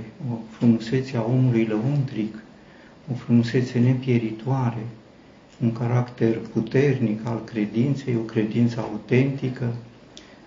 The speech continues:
o credință care are putere de decizie, o credință greu încercată, dar o credință care trece învingătoare,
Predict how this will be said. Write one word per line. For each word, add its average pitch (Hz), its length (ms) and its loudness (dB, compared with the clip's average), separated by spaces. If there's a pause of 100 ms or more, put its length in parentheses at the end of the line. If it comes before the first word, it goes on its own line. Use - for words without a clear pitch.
(140)
o 107 40 -8
credință 113 640 2
care 113 420 -4 (760)
are 117 180 2
putere 120 540 2
de 107 160 0
decizie, 123 960 0 (600)
o 180 40 -4
credință 117 640 6
greu 113 300 6
încercată, 113 840 0
dar 110 240 -4
o - 140 -12
credință 113 520 -2
care 113 360 -6
trece 113 460 0
învingătoare, 113 880 -2